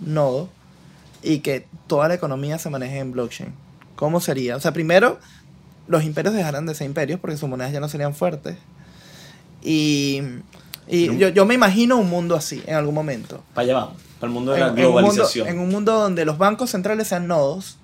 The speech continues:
Speaker 1: y la economía se maneje en un solo blockchain.
Speaker 2: Pero es, es que si te pones a ver, cada vez, y esto es, es mi idea, mi,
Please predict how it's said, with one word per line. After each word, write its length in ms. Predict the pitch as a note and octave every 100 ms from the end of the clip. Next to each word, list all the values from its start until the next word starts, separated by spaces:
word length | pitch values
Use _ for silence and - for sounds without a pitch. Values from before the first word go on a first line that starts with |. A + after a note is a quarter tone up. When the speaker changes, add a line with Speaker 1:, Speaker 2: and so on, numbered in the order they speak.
| - _ - - - - - -
Speaker 1:
y 680 | F3 E3 D#3+ D#3+ D#3 D#3 - - -
la 140 | D#3+
economía 300 | D3+ D#3+ D#3
se 100 | F3
maneje 260 | F3+ D3+ E3+
en 140 | D#3
un 100 | C#3+
solo 260 | C#3 C#3+ B2+
blockchain. 360 | A#2+ A#2 - -
Speaker 2:
Pero 100 | E3
es, 160 | D#3
es 120 | - E3+
que 100 | F3
si 100 | F#3
te 120 | E3
pones 180 | D#3 D#3+
a 60 |
ver, 240 | D#3+ C3+ - _ -
cada 340 | D#3 E3 D#3+
vez, 440 | C3 A2+ G2 - - - - - - - - - -
y 80 | C3
esto 200 | A#2 C3+
es, 120 | C#3+ C#3+
es 120 | -
mi 140 | B2+
idea, 320 | B2 A2 F#2+ -
mi, 240 | - G2+